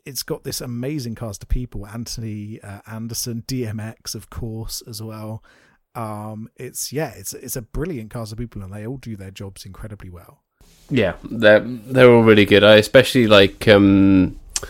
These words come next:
Speaker 2: who's the guy who played Maurice? Um, Anthony Anderson. Yeah, I especially like him as the sort of, as the fool of the piece, essentially. He, I think he genuinely approached it like a Shakespearean fool,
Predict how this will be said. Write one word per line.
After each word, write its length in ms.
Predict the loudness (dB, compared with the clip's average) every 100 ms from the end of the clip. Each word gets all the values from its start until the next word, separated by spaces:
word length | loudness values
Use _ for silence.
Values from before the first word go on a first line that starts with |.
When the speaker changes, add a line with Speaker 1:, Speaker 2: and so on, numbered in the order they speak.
| -18 -20 _
Speaker 2:
who's 200 | -2 0
the 60 | 6
guy 140 | 6
who 60 | 6
played 240 | 6 6
Maurice? 840 | 6 8 6 4 0 -8 -10 -14 -18 _ -20 _ _
Um, 480 | -2 2 2 0 -2 _
Anthony 320 | 2 4 6 6
Anderson. 460 | 6 4 -2 2
Yeah, 200 | 4 6
I 80 | 6
especially 500 | 6 6 4 6 6
like 240 | 8 6 6
him 180 | 4 6
as 140 | 4
the 140 | 2 2
sort 180 | 4
of, 200 | 4 4 -2 -10 0
as 160 | 0
the 80 | 0
fool 420 | 2 4 4 2
of 160 | -4 -6
the 80 | -6
piece, 380 | -4 -4 -4 -6
essentially. 600 | 0 0 0 -2 0 0
He, 200 | 0 0
I 100 | 2
think 260 | 4 4
he 200 | 4 4
genuinely 840 | 4 6 6 6 6 6 6 4 -2 -16 -20 _
approached 500 | -6 6 6 6 4
it 160 | 4 6
like 200 | 4 4
a 60 |
Shakespearean 760 | 2 2 2 4 6 8 6 4
fool, 360 | 6 6 4